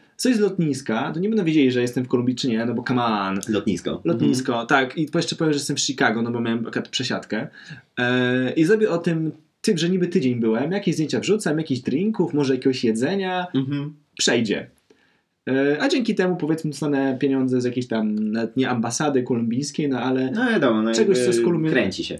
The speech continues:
Speaker 1: Tak, to się
Speaker 2: Tak.
Speaker 1: wszystko kręci, to się bawi. Jakby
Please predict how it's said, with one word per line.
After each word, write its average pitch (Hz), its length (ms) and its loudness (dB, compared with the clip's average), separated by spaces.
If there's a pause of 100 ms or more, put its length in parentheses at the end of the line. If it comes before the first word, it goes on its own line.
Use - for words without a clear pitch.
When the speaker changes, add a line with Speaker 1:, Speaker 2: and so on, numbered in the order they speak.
(100)
Speaker 1:
Tak, 95 340 2
to 254 80 -2
się 240 80 -2
Speaker 2:
Tak. 208 80 2
Speaker 1:
wszystko 175 300 -2
kręci, 151 280 -2
to 143 60 0
się 127 140 -2
bawi. 92 360 -4 (500)
Jakby 165 420 0